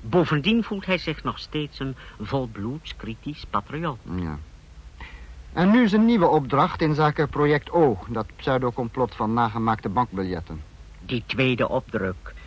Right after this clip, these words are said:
Speaker 1: door de federale bank van Pentanië geplaatst op hun echte bankbiljetten, hadden wij al gauw door.
Speaker 2: Hmm.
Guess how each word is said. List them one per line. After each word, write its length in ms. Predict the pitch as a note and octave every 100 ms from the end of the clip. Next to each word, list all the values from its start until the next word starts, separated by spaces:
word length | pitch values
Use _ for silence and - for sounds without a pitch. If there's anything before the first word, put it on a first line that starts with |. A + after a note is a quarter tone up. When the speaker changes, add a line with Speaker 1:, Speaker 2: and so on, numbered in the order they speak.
| - -
Speaker 1:
door 160 | - A#2+
de 80 | A#2+
federale 520 | C3 A#2+ B2 B2+ A2
bank 280 | C#3 C#3 -
van 180 | A#2
Pentanië 600 | A2 A2 - C3 C3+ A#2+ G2+
geplaatst 600 | A2+ - C#3+ C3 - A#2+
op 140 | G#2
hun 140 | B2+
echte 280 | - D#3+ -
bankbiljetten, 720 | G2+ G2+ F#2+ F#2+ G#2 - C3+ - - - -
hadden 340 | - C3+ B2
wij 180 | A#2 A2
al 100 | G#2
gauw 300 | - G#2 G#2
door. 340 | G2+ E2 D#2+ D2 -
Speaker 2:
Hmm. 320 | B2 G2